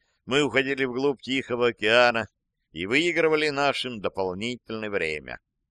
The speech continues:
Хм, а адмирал понял, что "Волги" тут нет,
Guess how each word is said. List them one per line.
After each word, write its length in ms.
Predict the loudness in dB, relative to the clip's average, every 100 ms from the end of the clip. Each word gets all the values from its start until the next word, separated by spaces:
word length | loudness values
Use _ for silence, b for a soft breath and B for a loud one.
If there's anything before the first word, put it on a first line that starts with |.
| _ _ _ _ _ _ -6
Хм, 380 | -2 -2 -6 -12 b b
а 220 | 6 8
адмирал 400 | 8 6 6 6
понял, 400 | 4 2 4 2
что 240 | 0 -2 2
"Волги" 260 | 2 0
тут 320 | -4 -6 -6
нет, 300 | -6 -4 -4